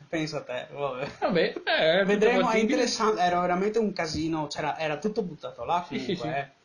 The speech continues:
Speaker 2: Eh, lo vedrete anche voi nel trailer,
Speaker 1: Sì.
Speaker 2: eh, che vi, che vi raggiungeremo, <clears throat> diciamo.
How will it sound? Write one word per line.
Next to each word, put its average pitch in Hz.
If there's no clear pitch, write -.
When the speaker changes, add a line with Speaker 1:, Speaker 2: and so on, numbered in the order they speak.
Speaker 2:
Eh, 208
lo 185
vedrete 156
anche 151
voi 143
nel 139
trailer, 131
Speaker 1:
Sì. 117
Speaker 2:
eh, 120
che 127
vi, 113
che 127
vi 120
raggiungeremo, 123
<clears throat> -
diciamo. 131